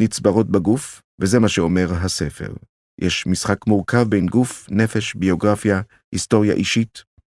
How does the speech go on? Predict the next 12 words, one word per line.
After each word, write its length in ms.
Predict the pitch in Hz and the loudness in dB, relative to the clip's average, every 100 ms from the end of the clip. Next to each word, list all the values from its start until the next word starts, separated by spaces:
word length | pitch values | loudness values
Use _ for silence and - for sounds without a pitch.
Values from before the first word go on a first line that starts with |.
| _ - - - - - | _ -20 -20 -20 -20 -18
כל 140 | - 151 | 2 4
זה 100 | 165 | 6
מכונן 440 | 160 135 135 156 | 4 4 4 4
אותנו 400 | 120 - 107 131 | 2 2 2 4
ואת 180 | 143 - | 2 2
הקול 300 | 127 151 147 | 2 4 2
שלנו, 540 | 107 92 80 82 76 60 | 2 0 0 0 -4 -2
והוא 320 | 92 101 147 | 0 2 2
בתורו 520 | 104 113 123 165 156 - - - | 2 4 4 4 2 -2 -18 -4
משפיע 480 | - 120 - 131 120 - | 0 0 2 4 4 4
על 140 | 104 | 2
הזהות. 640 | 104 90 85 - - - | 2 0 -2 -4 -8 -18